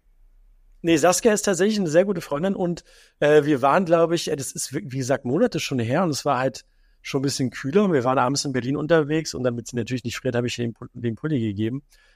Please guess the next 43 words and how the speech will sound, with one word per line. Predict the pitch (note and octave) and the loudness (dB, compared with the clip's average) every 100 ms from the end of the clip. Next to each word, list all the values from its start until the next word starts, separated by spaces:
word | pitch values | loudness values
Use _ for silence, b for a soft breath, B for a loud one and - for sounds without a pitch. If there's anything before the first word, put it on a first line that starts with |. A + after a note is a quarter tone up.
| b | b
Und | A#2+ | -6
ich | A2 | 0
dachte, | B2+ - | 0 2
ich | C3 | 0
krieg | - C3+ | -2 0
den | C3+ | 0
halt | A#2+ A2+ | 2 0
wieder, | A2+ C#3+ E3 | -2 2 4
aber | D3 C#3+ C#3 - _ _ | 4 0 -4 -10 _ _
es | - | -10
gibt | C3 - | -2 4
ja | D#3+ | 6
auch | |
so | C3+ | 6
eine | D3 | 2
unbeschriebenen | D3+ D#3 - D#3+ D#3 D3 | 0 -2 -4 -2 0 0
Gesetze, | B2 C#3+ - C#3 | 0 0 -2 -4
wenn | C3 | -2
du | C3 | 0
einen | B2 | 0
Pulli | D3 B2+ | 0 0
<laughs> | - | 0
weggibst, | - - F3+ - E3 | -4 -2 -4 -4 -6
ist | - E3 | 0 2
der | C3+ | 2
auch | A#2+ | 2
weg. | D3+ C#3+ | 0 2
Also | C3+ | 2
es | A#2+ | 0
gibt | C3+ - | -10 -6
we-, | C#3 b b b b | -8 b b b b
auch | C#3 - - | -12 -10 -2
Leute, | D3 D#3+ D3+ | 0 0 -2
die | C3+ | 0
sagen, | C#3+ C#3 D#3+ | 2 2 2
„Ja, | A3 | 2
das | - | 0
ist, | - - - | -6 -10 0
war | B2 B2+ | 0 2
dann | D#3 | 0
doch | F3+ - | -2 -4
ein | G2 | -4
Geschenk.“ | G2+ - D3 G2+ | -2 0 -2 -4